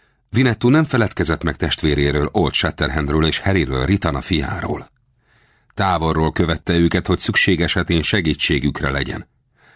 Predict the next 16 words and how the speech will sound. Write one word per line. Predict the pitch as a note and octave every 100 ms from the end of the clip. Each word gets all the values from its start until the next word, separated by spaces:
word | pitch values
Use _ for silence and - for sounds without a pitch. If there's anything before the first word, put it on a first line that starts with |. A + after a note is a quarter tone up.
| _ _ -
Látta | C3 C3 G2
Paránót | E2 C#3+ A#2 E2 D2+ -
is, | - - - _ _
aki | E2 D#2 F2+
egy | E2
elesett | G2 D#2 - D2
harcos | - C#2 C2+ D#2 -
kalpját | - A#1+ - B1+ -
vette | D2+ - -
kölcsön. | - A#1+ - - - _ _ _ _ _ _ _
Haja | - F2+ D#2
hazugság, | F2 E2 D#2 - - - - - - -
és | D#2+ -
minden | F2+ C#2+ D2
gondolata | C#2+ D2 C#2 C#2 - -
álnokság. | D2+ C#2 - - - - -